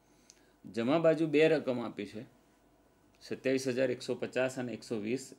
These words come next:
એટલે કે સરવાળો થાય સત્યાવીસ હજાર બસો ને સિત્તેર રૂપિયા. તો એકતાલીસ હજાર નવસો ચાલીસમાંથી સત્યાવીસ હજાર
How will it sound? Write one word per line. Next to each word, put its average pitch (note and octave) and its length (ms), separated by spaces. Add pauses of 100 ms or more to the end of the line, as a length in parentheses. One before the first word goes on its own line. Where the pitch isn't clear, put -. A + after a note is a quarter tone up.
એટલે G#2+ 240
કે B2+ 300
સરવાળો B2 540
થાય A2+ 320 (920)
સત્યાવીસ C3 720
હજાર A2 400
બસો G#2 640
ને C#3 120
સિત્તેર A2 480
રૂપિયા. - 380 (720)
તો - 60 (380)
એકતાલીસ C#3+ 400
હજાર D#3 200
નવસો D3 420 (180)
ચાલીસમાંથી B2+ 640
સત્યાવીસ B2+ 600
હજાર B2 260